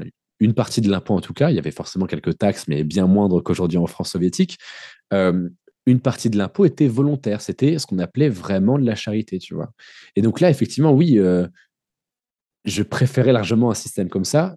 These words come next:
d'autant que tu vois vraiment la différence, tu vois, quand tu donnes cinq balles à un S D F, plutôt que quand tu donnes cinquante balles aux impôts, où t'as la moitié qui partent en frais de gestion,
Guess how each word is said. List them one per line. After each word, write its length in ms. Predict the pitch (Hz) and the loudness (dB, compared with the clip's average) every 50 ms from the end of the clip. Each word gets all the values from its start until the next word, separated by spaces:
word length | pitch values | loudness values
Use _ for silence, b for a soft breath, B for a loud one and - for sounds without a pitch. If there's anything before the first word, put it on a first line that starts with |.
| _ | _
d'autant 440 | 101 95 135 131 131 135 170 170 165 | -4 0 0 0 2 2 2 2 2
que 120 | - - | 0 -2
tu 160 | 101 - - 107 | -8 -6 -6 -2
vois 140 | 101 113 | 0 0
vraiment 220 | 101 101 120 131 147 | 0 2 0 2 2
la 80 | 143 | 2
différence, 440 | 123 117 104 - - 131 143 147 135 | 2 0 -4 -4 0 0 0 0 0
tu 140 | - - - | -2 -4 -4
vois, 120 | 113 123 | -4 -2
quand 120 | - - - | -2 -4 -10
tu 140 | - - 101 | -10 -4 -2
donnes 160 | 104 101 92 | -2 -2 0
cinq 320 | - - - 131 127 123 | -2 -4 -2 0 0 0
balles 200 | 120 131 131 123 | 0 0 0 0
à 40 | 110 | 0
un 60 | 95 | -2
S 140 | 92 92 85 | -4 -8 -6
D 260 | 85 95 104 139 185 | -4 -4 -2 -2 -4
F, 100 | - - _ b b b b _ _ | -6 -10 _ b b b b _ _
plutôt 220 | - 120 - 175 165 | -4 0 2 2 2
que 60 | - | 2
quand 100 | 113 104 | 0 -2
tu 120 | - - | -2 0
donnes 160 | 110 120 127 127 | 2 4 4 4
cinquante 520 | - - - 131 127 127 - 131 120 117 | 2 2 2 2 0 2 2 2 2 2
balles 220 | 113 131 131 120 | 4 4 4 4
aux 180 | 110 107 90 101 | 4 2 2 0
impôts, 400 | 98 92 - - 139 170 180 180 B B B B B B | -2 -2 2 2 2 2 2 0 B B B B B B
où 120 | 143 135 | -2 0
t'as 160 | 135 120 104 | 2 2 4
la 100 | 117 120 | 4 4
moitié 320 | 120 131 131 123 - - 131 | 4 4 2 2 0 -6 -4
qui 140 | - 110 | -4 -6
partent 240 | - - 101 - - | -4 -4 -6 -4 -6
en 40 | - | -8
frais 140 | - - - | -6 -6 -6
de 60 | - | -4
gestion, 500 | - 104 - - - - 143 147 170 175 | -4 -6 -6 -6 -4 0 2 2 2 0